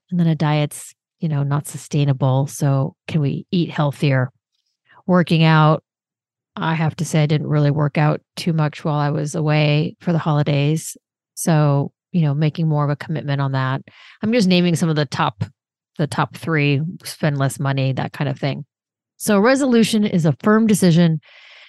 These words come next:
to do or not do something. So I say forget the resolutions. Let's just try and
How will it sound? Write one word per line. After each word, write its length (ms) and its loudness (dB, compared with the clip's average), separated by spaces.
to 120 -4
do 480 2
or 140 0
not 420 0
do 280 0
something. 540 -8
So 440 -2
I 120 -2
say 180 -4
forget 320 -6
the 60 -12
resolutions. 680 -14
Let's 280 -8
just 260 -8
try 640 0
and 320 -2